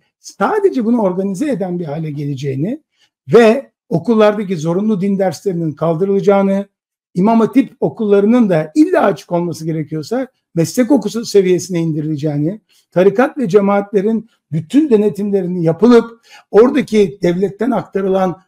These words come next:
parayı, oradaki kaynakları görüp bunları feshedeceğini, laik cumhuriyetin kurallarına yüzde yüz bağlı kalacağımı ve toplumcu bir hale geleceğini, artık tüsiyatın, müsiyatın,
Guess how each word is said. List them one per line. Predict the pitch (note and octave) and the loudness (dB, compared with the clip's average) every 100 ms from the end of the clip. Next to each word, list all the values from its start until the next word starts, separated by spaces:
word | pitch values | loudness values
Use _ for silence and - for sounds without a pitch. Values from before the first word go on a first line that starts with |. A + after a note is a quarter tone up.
| _ | _
parayı, | E3 F3 F#3+ G3+ G3 F#3+ - _ - | 2 4 4 6 6 4 -4 _ 0
oradaki | F#3 G3 G3 G3 | 2 2 0 -2
kaynakları | - E3 F3+ F#3 - F3+ | -4 -2 -2 -4 -6 -6
görüp | F3+ D#3 G3 C#4+ - | -2 0 0 0 -4
bunları | F3+ F#3+ G3 | -6 -6 -6
feshedeceğini, | - G3 A#3+ G3 E3+ D#3+ C#3+ D#3+ A3 _ _ _ - | -2 0 0 -2 -4 -4 -4 -8 -10 _ _ _ -2
laik | D#3 C4 C#4 | 4 4 4
cumhuriyetin | F#3+ G3+ G3 G3 F#3+ G#3+ | -2 -2 0 -2 -2 -8
kurallarına | E3 F3+ F#3 G3 F#3+ F#3+ | -6 -4 -2 -2 -4 -6
yüzde | E3+ C#3 E3 D3 | -6 -6 -6 0
yüz | G#3+ D4 G3 | 2 2 2
bağlı | F3+ D#3+ D3+ | -2 -2 -6
kalacağımı | F3 D3+ C#3 D3+ D#3+ G3+ D#4 D#4 _ _ G3+ | -6 -8 -6 -6 -6 -6 -8 -10 _ _ 0
ve | A#3+ | 0
toplumcu | F#3 F3+ - G3 B3 | 0 -6 -6 -4 -2
bir | D4 | -2
hale | F#3 E3 | -2 -4
geleceğini, | D3 D3 C#3 C#3 B2+ E3 - | -8 -10 -10 -10 -10 -12 -6
artık | A3+ C4+ B3 E3 | -2 -2 -4 -4
tüsiyatın, | C#4 G3 D#4 A#3+ F3+ C#3+ - _ - | -4 -2 -2 -4 -2 -6 -8 _ 0
müsiyatın, | A3 A#3 C#4 A#3+ F#3 D3 | 2 2 0 2 -2 -4